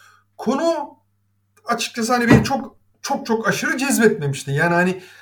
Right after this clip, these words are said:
e, çeşitli, e, zengin hanedan ailelerinin iç-, içerideki çekişmeleri ve onlara dair şeyler falan. A-, filmi izlediğimde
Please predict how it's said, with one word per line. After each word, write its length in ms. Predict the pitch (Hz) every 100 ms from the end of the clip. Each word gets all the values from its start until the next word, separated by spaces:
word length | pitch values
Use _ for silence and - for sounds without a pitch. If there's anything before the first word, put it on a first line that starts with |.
| - -
e, 460 | 165 170 170 175 175
çeşitli, 800 | 214 202 214 220 233 226 226 - _ -
e, 60 | 170 170 160
zengin 420 | 147 202 208 220
hanedan 540 | - 190 202 202 220
ailelerinin 880 | 190 180 175 170 170 202 214 214 208 - -
iç-, 320 | - - 208 -
içerideki 520 | - 208 196 196 185
çekişmeleri 760 | - 180 - - 165 160 208 208
ve 120 | 202
onlara 360 | 196 190 190 175
dair 240 | 160 147
şeyler 480 | - 139 135 131 -
falan. 240 | 262 285 - - _ _ _ _ _ _ _ _ _ _
A-, 220 | 302 285 220
filmi 280 | 339 381
izlediğimde 760 | 330 208 220 214 214 339 330